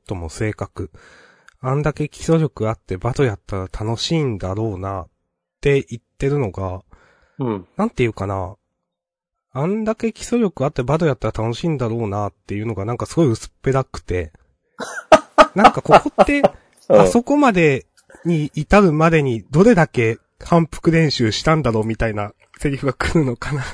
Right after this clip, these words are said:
Speaker 1: て思ってたんですけど。
Speaker 2: <laughs> はいはいはいはい。
Speaker 1: うん。いや、あの人あんな感じだけど、やっぱすごいわみたいな。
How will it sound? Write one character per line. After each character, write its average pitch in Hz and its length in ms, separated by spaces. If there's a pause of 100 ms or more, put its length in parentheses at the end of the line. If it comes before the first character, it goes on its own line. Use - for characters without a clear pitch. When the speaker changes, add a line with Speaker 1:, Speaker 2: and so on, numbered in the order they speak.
(100)
Speaker 1:
て - 140
思 151 140
っ - 80
て - 200
た - 200
ん - 40
で 240 120
す - 80
け - 120
ど。 - 280
Speaker 2:
<laughs> - 800
は 135 120
い 113 40
は - 0
い - 20
は 101 160
い 87 80
は 90 120
い。 - 360 (720)
Speaker 1:
う 165 80
ん。 120 300 (840)
い 160 40
や、 135 140
あ 127 40
の 147 100
人 143 180
あ 123 60
ん 156 60
な 151 60
感 160 220
じ 156 100
だ 165 120
け 123 140
ど、 123 160
や 131 80
っ - 100
ぱ 98 220 (320)
す - 180
ご 160 140
い 131 100
わ 95 100
み 90 120
た 87 140
い 82 80
な。 95 140